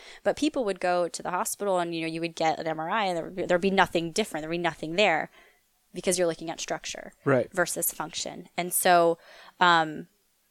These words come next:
Speaker 1: with every athlete, it was just sort of learning for them, like, where those deficits were. And so with every athlete, depending on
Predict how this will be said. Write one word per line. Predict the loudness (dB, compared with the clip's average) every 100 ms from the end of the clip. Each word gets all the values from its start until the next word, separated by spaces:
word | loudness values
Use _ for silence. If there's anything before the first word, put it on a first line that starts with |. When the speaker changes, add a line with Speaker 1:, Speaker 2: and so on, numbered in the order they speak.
| _
Speaker 1:
with | 0 0 4
every | 2 4 0
athlete, | 2 2 0 -2
it | -2 -2
was | -4 -4 -10 -14 _ _ _
just | -4 2 2 0 -14 -6
sort | -2 -2
of | -4
learning | 2 4 4 4 0 -6 -12 _ -20
for | -2 2
them, | 4 2 0 -6 -12 _
like, | -6 -2 0
where | 2
those | 0 -2
deficits | -4 -4 -6 -6 -6
were. | -2 0 -2 -4 -4
And | -2 0 2
so | 2
with | 2 2
every | 0 2
athlete, | 0 0 -2 -4
depending | -4 -4 -4 -2
on | 0 0 -2